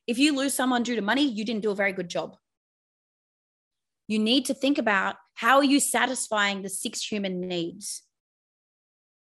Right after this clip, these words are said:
How are you contributing to who they are as a whole human? How are you giving them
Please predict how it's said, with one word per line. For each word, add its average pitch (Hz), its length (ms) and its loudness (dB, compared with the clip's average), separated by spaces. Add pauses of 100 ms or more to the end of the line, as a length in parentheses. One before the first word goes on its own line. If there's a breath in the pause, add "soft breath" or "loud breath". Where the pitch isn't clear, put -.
How 240 200 4
are 285 80 6
you 247 160 4
contributing 233 640 0
to 208 160 -4
who 247 220 -2
they 214 180 6
are 196 160 4
as 190 100 0
a 185 60 -6
whole 240 540 2
human? 208 560 -6 (240 loud breath)
How 277 160 4
are 311 60 4
you 262 180 4
giving 254 500 0
them 202 300 -2